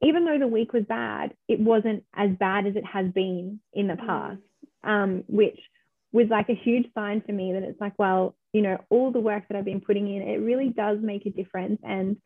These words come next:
Speaker 1: I can help myself even when, you know, I'm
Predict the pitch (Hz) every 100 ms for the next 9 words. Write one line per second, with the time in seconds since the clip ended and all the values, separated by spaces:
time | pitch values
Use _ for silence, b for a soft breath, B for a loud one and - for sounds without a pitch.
0 | _ _ _ - 214 226 214 208 214 -
1 | - 226 208 208 202 202 208 202 214 202
2 | 196 190 190 190 185 185 - - 202 208